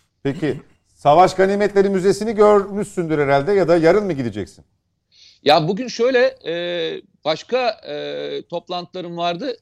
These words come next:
Speaker 2: ama yarın kesinlikle oraya gideceğim ama yarın da, e, fuarın açılışı var ve, e, Türkiye'den çok üst düzey bir, e, katılım var. E, bir kez daha söyleyeyim, Türkiye artık savunma sanayi fuarlarının lider ülkesi olmuş durumda,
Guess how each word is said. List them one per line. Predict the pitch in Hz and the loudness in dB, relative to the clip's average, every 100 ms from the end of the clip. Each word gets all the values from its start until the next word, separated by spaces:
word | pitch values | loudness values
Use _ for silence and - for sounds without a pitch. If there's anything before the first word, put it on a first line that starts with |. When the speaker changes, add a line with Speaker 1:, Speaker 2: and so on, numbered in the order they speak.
| - | -8
Speaker 2:
ama | 170 208 | -4 -2
yarın | 208 226 240 233 | 2 2 2 -2
kesinlikle | 196 196 220 220 208 | -10 -12 -12 -8 -4
oraya | 202 | -4
gideceğim | 190 190 214 269 | -4 -6 -8 -10
ama | 233 196 _ _ _ | -8 -10 _ _ _
yarın | 151 190 220 240 | -4 -2 -2 -2
da, | 226 202 - | 0 0 -2
e, | 151 160 160 | -10 -6 -6
fuarın | 160 175 170 190 | -8 -8 -6 -6
açılışı | 233 220 202 190 185 | -8 -10 -8 -8 -4
var | 226 214 | -4 -2
ve, | 208 220 _ _ _ _ _ | -4 -6 _ _ _ _ _
e, | 151 165 165 165 160 | -6 -4 -2 -4 -6
Türkiye'den | - 180 226 214 226 | -10 -4 0 2 2
çok | - 233 202 | -2 -4 -4
üst | 196 | -6
düzey | 247 180 202 160 | -4 0 2 2
bir, | 143 123 | -2 -6
e, | 135 131 131 131 123 | -6 -4 -4 -4 -6
katılım | - 139 151 151 | -6 -6 -4 -4
var. | 160 214 _ _ _ _ _ _ | -4 -6 _ _ _ _ _ _
E, | 135 135 131 - - | -8 -6 -8 -12 -14
bir | - - | -4 0
kez | 180 233 190 | 6 6 6
daha | 226 220 | 6 6
söyleyeyim, | 185 175 226 311 _ _ _ _ | 6 4 4 -6 _ _ _ _
Türkiye | - 208 - 220 226 220 - | -4 -2 0 4 4 2 -2
artık | - 190 220 - | 0 0 -2 -4
savunma | 208 196 233 | -2 -2 -4
sanayi | - 208 196 196 | -6 -6 -4 -4
fuarlarının | - 196 190 190 196 226 208 | -4 -2 0 -2 -4 -8 -8
lider | 196 208 226 | -4 -2 -2
ülkesi | 202 180 - | -4 -6 -6
olmuş | 170 160 139 | -6 -6 -8
durumda, | 170 185 165 240 269 | -8 -8 -4 -6 -6